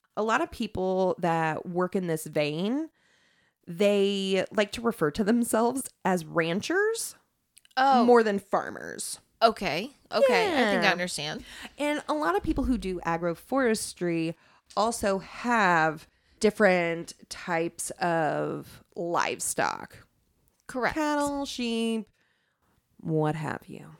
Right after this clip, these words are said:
Speaker 1: Right?
Speaker 2: Okay.
Speaker 1: An agroforester in Kiss the Ground tells us about his experience of industrial farming. He missed out on four years of profits,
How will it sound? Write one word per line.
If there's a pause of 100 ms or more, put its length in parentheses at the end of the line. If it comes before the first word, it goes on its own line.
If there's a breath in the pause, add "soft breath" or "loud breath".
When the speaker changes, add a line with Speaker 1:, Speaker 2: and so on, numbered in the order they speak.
Speaker 1:
Right?
Speaker 2:
Okay. (640)
Speaker 1:
An
agroforester (160)
in (540)
Kiss
the
Ground (480)
tells
us
about (100)
his
experience (120)
of
industrial
farming. (380)
He
missed
out
on
four
years
of
profits,